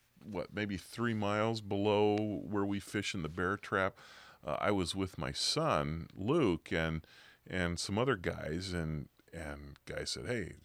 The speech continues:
rattlesnake up ahead." "What?" He said, "Yeah, don't you hear it?" It's like, "Uh, no." And, and then as we got closer, I heard it buzz. But,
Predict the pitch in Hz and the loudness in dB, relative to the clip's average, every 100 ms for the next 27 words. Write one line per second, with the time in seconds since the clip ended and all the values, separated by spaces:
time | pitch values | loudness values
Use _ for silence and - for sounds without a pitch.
0 | - - - - - 101 107 - - 60 | -20 -20 -20 -12 -4 -2 0 -2 -6 -6
1 | - - - - - - - 131 147 - | -8 -12 -10 -10 -10 -12 -6 -2 -2 -4
2 | - 78 180 120 95 - 82 87 98 123 | -10 -4 0 0 0 -4 -6 2 4 4
3 | - - 78 71 - 87 73 71 - - | 2 -6 -6 -6 -6 -2 -2 -2 -8 -10
4 | - 82 80 73 85 113 - - - - | 0 6 8 8 6 4 -4 -20 -20 -20
5 | - _ 92 92 87 82 - 98 110 123 | -20 _ -6 -4 -4 -4 -4 -2 0 0
6 | 92 90 80 82 - - - 117 147 - | -2 -2 0 0 0 -4 0 2 2 0
7 | 69 71 87 90 73 69 80 113 120 73 | 0 0 -2 0 0 0 0 2 2 0
8 | 87 76 78 | -2 -4 -6